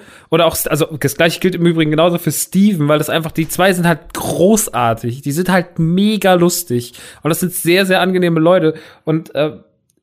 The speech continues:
da freue ich mich einfach schon mit aufs Abhängen und das ist halt einfach, da ist so dieses Arbeiten fast ein Mittel zum Zweck.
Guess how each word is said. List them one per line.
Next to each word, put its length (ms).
da 140
freue 260
ich 80
mich 140
einfach 160
schon 160
mit 80
aufs 180
Abhängen 520
und 140
das 120
ist 120
halt 120
einfach, 260
da 100
ist 140
so 60
dieses 280
Arbeiten 400
fast 240
ein 60
Mittel 220
zum 180
Zweck. 440